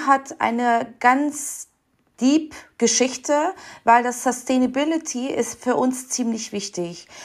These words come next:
Zum Beispiel von der Balmi Beach Resort, ein paar Wörter über das Balmi Beach Resort. Äh, wenn man in das Ho-, Zimmer reingeht,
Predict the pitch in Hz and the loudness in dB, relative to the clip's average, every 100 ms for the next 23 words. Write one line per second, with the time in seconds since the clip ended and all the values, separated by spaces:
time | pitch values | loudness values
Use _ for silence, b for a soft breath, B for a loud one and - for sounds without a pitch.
0 | B B - 262 247 240 247 294 - 226 | B B -4 0 2 4 4 2 -6 -4
1 | 240 262 226 214 214 240 285 254 262 269 | -4 -4 -2 2 4 4 2 0 -2 -2
2 | - 240 214 190 190 208 - - - - | -4 -4 -2 0 0 0 -8 -16 -8 4
3 | 247 254 - 214 220 262 202 214 208 202 | 4 4 4 2 4 2 2 2 2 2
4 | 196 214 277 214 196 - 190 165 185 202 | 2 2 0 -2 -6 -4 -4 -2 2 4
5 | 269 302 B B B - 214 233 247 247 | 2 0 B B B 2 4 4 2 2
6 | 240 - 226 226 - 330 330 247 208 190 | -2 -2 -4 -6 -2 2 4 4 4 2
7 | 185 180 208 269 | 0 -2 -2 -4